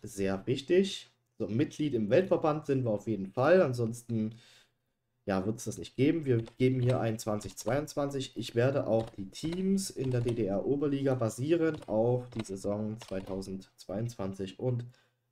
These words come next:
<clears throat> dreiundzwanzig wählen. Ranglistenpunkte geben wir uns mal fünfhundert.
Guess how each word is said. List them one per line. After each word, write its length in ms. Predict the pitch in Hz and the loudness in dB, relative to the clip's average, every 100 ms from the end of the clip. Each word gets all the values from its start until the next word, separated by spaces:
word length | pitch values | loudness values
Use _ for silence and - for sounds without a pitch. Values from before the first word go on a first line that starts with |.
| _ _ | _ _
<clears throat> 440 | - - - - | -4 4 4 4
dreiundzwanzig 800 | - 101 127 123 - 101 98 95 | -4 2 4 2 -2 -4 -4 -6
wählen. 440 | 98 98 120 180 196 _ _ _ _ _ _ _ _ _ _ _ - | 0 2 2 0 -8 _ _ _ _ _ _ _ _ _ _ _ -2
Ranglistenpunkte 800 | 120 127 139 - - 135 135 117 | 2 2 -2 -8 -6 -6 -4 -2
geben 280 | 117 117 | 0 0
wir 120 | 110 104 | 0 -2
uns 260 | 101 95 | -6 -8
mal 320 | 95 90 90 92 _ _ _ _ _ _ | -6 -4 -6 -8 _ _ _ _ _ _
fünfhundert. 680 | - 139 143 139 135 131 127 | -6 -4 -2 2 4 4 2